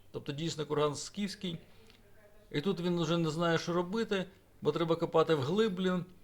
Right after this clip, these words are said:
Е, от, і, а в нього нема ні коштів, ні, нічого немає, значить, ні людей немає, ні досвіду, ні тями, нічого немає.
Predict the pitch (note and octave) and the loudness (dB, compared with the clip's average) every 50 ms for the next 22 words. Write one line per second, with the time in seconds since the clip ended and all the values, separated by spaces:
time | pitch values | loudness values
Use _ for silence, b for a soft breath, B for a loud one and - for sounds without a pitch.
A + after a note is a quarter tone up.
0 | - - - - - - - - - - - - G2+ - - - - - - D3+ | -20 -20 -20 -20 -20 -20 -20 -14 -10 -8 -8 -6 -6 -8 -8 -10 -12 -10 -8 -6
1 | D#3 D3+ D3 D3 C#3+ - - - - - - - - D3 C#3+ D#3 E3+ E3 D#3+ D#3+ | -4 -4 -2 -2 -4 -4 -6 -12 -12 -10 -6 -2 0 0 2 2 2 2 2 4
2 | D#3+ D#3 D#3 D#3 D#3 D#3 - - G3+ G#3+ G#3+ - - - F3 D3+ D3+ D3 D3 D3 | 2 2 2 2 0 0 -2 -2 -2 0 0 0 -2 -4 -4 -4 -6 -6 -8 -8
3 | D3 D3 D3 D3+ D3 D3 C#3+ D3 D3+ D3+ D#3 D#3+ E3 E3 E3 E3 D#3+ D3+ - E3 | -8 -8 -8 -6 -6 -6 -6 -6 -6 -6 -6 -4 -2 -2 -2 -2 -2 -2 -2 -2
4 | D#3+ D#3 D#3+ F3 F#3 G3 F#3+ F#3+ F#3 F3+ E3+ D#3 D#3+ D3 C#3+ D3 C#3 C#3+ D3 C#3+ | -2 -2 0 0 0 0 0 0 0 0 0 -2 -4 -6 -6 -6 -6 -6 -6 -6
5 | D3+ D3+ D#3 D#3 D#3 D3+ D3+ F#3 F#3 F#3+ F#3 F3+ F3 E3+ E3+ E3+ E3+ E3 D#3+ D#3+ | -2 0 0 0 -2 -2 0 2 2 2 2 0 -2 -2 -2 -2 0 2 2 2
6 | D#3 D3+ D3+ D3+ C#3+ C#3 D#3+ F3 F3+ F3 - E3+ E3+ D#3 D3+ D3+ D#3 D3+ D3+ D3 | 2 0 -2 -4 -4 -2 0 0 0 0 0 -2 -4 -4 -4 -4 -4 -4 -4 -4
7 | C#3+ C#3 C3+ C#3 C#3+ D3 D3+ C#3+ - E3 E3 E3+ E3 E3 D#3 D3+ D3 D3+ C#3 - | -6 -6 -6 -6 -4 -4 -4 -4 -2 0 2 2 2 2 0 -4 -4 -6 -6 -4
8 | D#3+ D3+ D3 D3 C#3+ B2+ A2 G#2+ G#2 G#2 | -4 -4 -4 -4 -6 -6 -6 -6 -6 -8